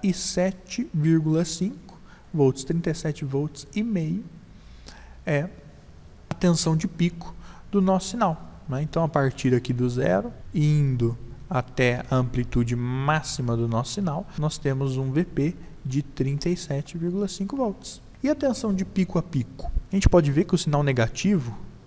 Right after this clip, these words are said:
o valor mínimo dessa onda, também, né, fica ali duas divisões e meia pra baixo, né? Aqui nós temos a divisão menos um, aqui a divisão menos dois, aqui é menos três, e ele tá aqui mais ou menos no meio, né?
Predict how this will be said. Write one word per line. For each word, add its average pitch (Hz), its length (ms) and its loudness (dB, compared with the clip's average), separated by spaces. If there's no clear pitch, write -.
o 131 80 -2
valor 120 320 4
mínimo 131 440 4
dessa 120 320 4
onda, 139 400 2
também, 208 680 8
né, 156 340 2
fica 226 680 0
ali 143 540 2
duas 175 340 8
divisões 151 520 6
e - 20 2
meia 160 240 2
pra - 180 0
baixo, - 460 -2
né? 156 200 -2
Aqui - 220 -6
nós 123 160 -2
temos 120 260 -2
a 120 60 2
divisão 117 400 0
menos 156 340 2
um, 226 200 2
aqui 135 220 0
a 123 40 4
divisão 120 440 2
menos 147 300 0
dois, 190 420 2
aqui 127 180 0
é 117 60 2
menos 123 300 -2
três, 202 400 0
e 220 40 4
ele 226 140 2
tá 247 140 -2
aqui 226 180 -2
mais 214 220 2
ou 220 40 6
menos 214 240 2
no 214 120 -2
meio, 190 360 2
né? 127 240 0